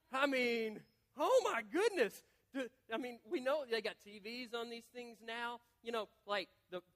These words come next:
our projector remote, it's got this laser on it. Look at that. Y'all see that? What do I need this for other than to antagonize the band from behind when, you know, I just shooting, I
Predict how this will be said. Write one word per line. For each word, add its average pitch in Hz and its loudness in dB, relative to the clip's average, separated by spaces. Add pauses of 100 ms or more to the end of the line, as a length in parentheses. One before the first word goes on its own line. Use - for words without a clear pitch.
(180)
our 196 2
projector 190 -2
remote, 226 -4 (200)
it's 226 -12
got 247 -2
this 170 -16 (140)
laser 214 -6
on 277 -6
it. 330 -10 (240)
Look 233 -18
at 214 -10
that. 208 2 (580)
Y'all 269 -18
see 302 -6
that? 381 -2 (200)
What 339 -8
do 466 0
I 302 4
need 262 -4
this 359 -4
for 196 -4
other 247 0
than 233 -2
to 214 -2
antagonize 226 -2 (100)
the 180 -12
band 175 -2 (140)
from 175 -10
behind 175 -2
when, 156 -10 (120)
you 180 -6
know, 196 0 (280)
I 196 -20
just 214 -12 (400)
shooting, 220 -14
I 190 -8